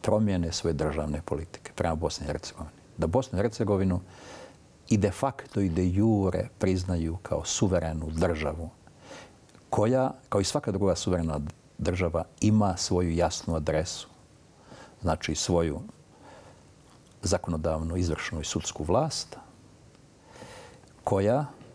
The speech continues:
e, može biti jamstvo, zaštita prava svih, pa sad i kažemo, znate, ovaj,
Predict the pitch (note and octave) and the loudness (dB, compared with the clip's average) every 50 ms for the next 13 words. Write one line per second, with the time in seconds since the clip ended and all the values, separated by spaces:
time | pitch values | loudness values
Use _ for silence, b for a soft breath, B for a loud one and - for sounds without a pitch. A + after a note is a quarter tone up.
0 | - - - - - - - B B B B B B B B B - - - - | -20 -20 -20 -20 -20 -20 -20 B B B B B B B B B -20 -20 -20 -20
1 | - - - - - - - - - - F#2 F2+ F2+ F2 E2+ E2+ - - - - | -20 -20 -20 -20 -20 -20 -12 -4 0 2 2 2 2 2 0 0 -2 -6 -10 -20
2 | - - - - - - - - - - - - G2+ G2+ G#2+ C#3+ D#3 - A#2+ F#2+ | -20 -20 -20 -20 -20 -20 -20 -18 -18 -8 -2 2 4 4 4 4 4 2 0 0
3 | E2 F2+ E2 - - - - - B B B B B - - - - - - - | 0 -2 -4 -4 -8 -14 -14 -14 B B B B B -20 -20 -20 -20 -20 -20 -20
4 | - - - - - - - - - - - - - - - - B B B B | -20 -20 -20 -20 -20 -20 -20 -20 -20 -20 -20 -20 -20 -20 -20 -20 B B B B
5 | B - - - - - - - - - - - F#2 G2 G2 F2 G#2 - - - | B -20 -20 -20 -20 -20 -20 -20 -20 -20 -8 0 2 2 2 2 2 -2 -2 -4
6 | - C#2+ - - - - - - - - - - - - - B B B B B | -4 -6 -6 -8 -14 -20 -20 -20 -20 -20 -20 -20 -20 -20 -18 B B B B B
7 | B B B B - E2 F#2 G#2+ A2 F2 - - - - F2+ - - - - - | B B B B -2 2 4 4 4 2 0 -4 -10 -10 -14 -10 -10 -10 -10 -12
8 | - - - - - - - - G#2+ G#2 G2+ A#2 C3 D3 C#3+ - - - - D3+ | -20 -20 -20 -20 -20 -20 -6 -2 2 2 4 4 4 2 2 0 -2 0 2 2
9 | D#3 E3+ A#2+ - - - - - - - - - - - - - - E2+ D#2 E2 | 4 4 4 2 0 -6 -18 -20 -20 -20 -20 -4 -4 -2 0 2 0 0 0 0
10 | - F#2 E2 D#2 - - D2+ D2 D2 - - D2 D2 - - - C#2+ D2 D2+ D2+ | 2 2 2 2 0 -4 -8 -8 -6 -6 -6 -6 -8 -6 -4 -4 -4 -4 -6 -10
11 | D2 | -12